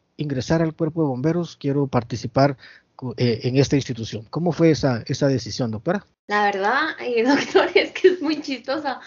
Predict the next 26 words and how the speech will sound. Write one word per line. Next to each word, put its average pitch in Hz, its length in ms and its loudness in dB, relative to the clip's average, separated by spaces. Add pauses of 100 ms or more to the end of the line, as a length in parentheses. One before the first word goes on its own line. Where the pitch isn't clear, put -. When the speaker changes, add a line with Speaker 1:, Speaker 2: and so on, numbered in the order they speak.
(400)
Speaker 2:
porque 262 500 0 (200)
sinceramente 247 680 -4
a 262 40 2
mí 262 400 -6
yo 226 120 -4
nunca 254 320 -4
tuve 254 160 2
ese 254 220 -4
sueño, 254 560 2 (360)
como 208 380 -6
dice 226 320 -4
nu-, 247 220 -6 (120)
nuestro 226 340 -2
himno, 262 300 2 (420)
eh, 220 380 4
ese 247 220 4
sueño 269 400 2
de 240 100 2
niño 262 500 0
de 202 120 -4
ser 226 200 -4
bombero. 254 520 0 (280)
Y 240 200 -8
todos 294 400 2
hacen 302 260 -2
ese 302 540 0